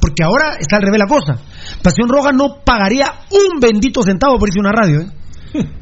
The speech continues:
No pagaría un centavo, ni uno, ¿eh?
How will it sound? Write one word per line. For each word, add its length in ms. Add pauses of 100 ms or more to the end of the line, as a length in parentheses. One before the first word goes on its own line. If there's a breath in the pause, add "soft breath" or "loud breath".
(360)
No 300
pagaría 280 (300)
un 80
centavo, 540
ni 180 (100)
uno, 200
¿eh? 120